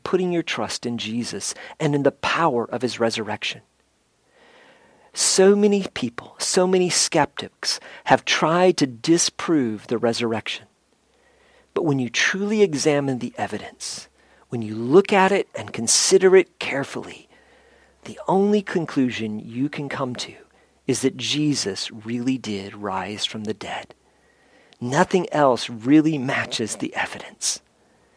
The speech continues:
For Mary, grief kept her initially from believing. What about you? Is there a hurt that is keeping you from believing and receiving the gift of eternal life?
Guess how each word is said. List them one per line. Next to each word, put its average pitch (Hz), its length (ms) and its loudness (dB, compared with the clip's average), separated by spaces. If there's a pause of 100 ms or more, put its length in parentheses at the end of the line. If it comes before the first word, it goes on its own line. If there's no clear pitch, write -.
(800)
For - 200 0
Mary, 135 600 4 (540)
grief 208 440 0
kept - 360 -2
her 120 140 4
initially 120 920 -2
from 113 180 -10
believing. 107 520 -4 (1300)
What 175 120 -8
about 185 220 -2
you? 143 300 -8 (720)
Is 185 180 12
there 147 200 4
a 120 60 2
hurt 170 440 2
that 135 120 2
is 117 140 -4
keeping 156 420 -4
you 160 160 2
from 127 240 -2
believing 135 840 -2
and 101 140 -8
receiving 131 540 -4
the 120 80 -4
gift 110 340 -6
of 110 80 -4
eternal 113 400 -4
life? 107 420 -4